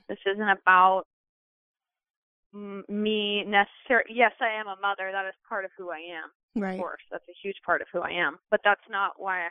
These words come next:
Speaker 1: have this page
Speaker 2: Right.
Speaker 1: necessarily.
Speaker 2: Mm-hmm.
Speaker 1: And I wanted, you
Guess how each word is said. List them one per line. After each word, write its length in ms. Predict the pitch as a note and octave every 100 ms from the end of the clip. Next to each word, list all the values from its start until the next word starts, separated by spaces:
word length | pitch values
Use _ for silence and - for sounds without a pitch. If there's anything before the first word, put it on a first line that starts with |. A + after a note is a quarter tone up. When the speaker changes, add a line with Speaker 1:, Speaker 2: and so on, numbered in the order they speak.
| -
Speaker 1:
have 160 | F3+ E3
this 120 | D#3+ _
page 300 | - D#3+ - - - -
Speaker 2:
Right. 300 | G#3 F3 F#3
Speaker 1:
necessarily. 420 | - D3+ - - - _ -
Speaker 2:
Mm-hmm. 320 | G#3+ F3 E3+ F3 - - - -
Speaker 1:
And 420 | G3+ G#3 G#3 G3 G3+ G3 - _ _ _ _ -
I 120 | G3
wanted, 600 | G3+ A3+ A#3 A#3+ A#3+ A#3+ A#3 A#3+ _ _ _ _ _ _ _
you 120 | A#3